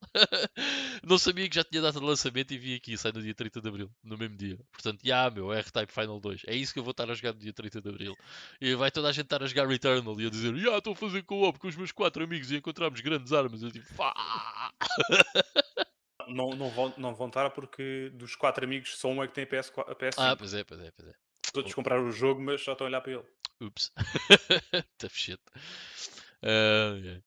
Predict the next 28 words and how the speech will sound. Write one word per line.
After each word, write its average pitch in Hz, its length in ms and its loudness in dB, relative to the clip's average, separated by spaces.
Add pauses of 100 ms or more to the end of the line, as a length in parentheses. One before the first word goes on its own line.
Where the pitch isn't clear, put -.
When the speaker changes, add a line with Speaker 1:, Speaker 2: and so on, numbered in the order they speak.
Speaker 1:
Mas 127 240 0
enfim, 113 280 0
olha, 123 280 4 (100)
já 147 200 4
são, 139 320 -2 (200)
já 123 160 0
tá 131 120 -2
aí 123 180 -2
o, 120 260 -8
o 127 120 -8
segundo 110 280 -8
jogo, 104 260 -4
o 104 60 0
R-Type 95 280 -4
Final 90 260 -8
dois. 87 180 -16
Por 104 120 -16
acaso 101 200 -4
não 104 80 -6
sabia 95 320 -8
que - 120 -20
já 92 80 -10
tinha 95 160 -16
data 90 200 -14
de 85 60 -16
lançamento, 85 480 -14
mas 82 140 -16
já. - 120 -18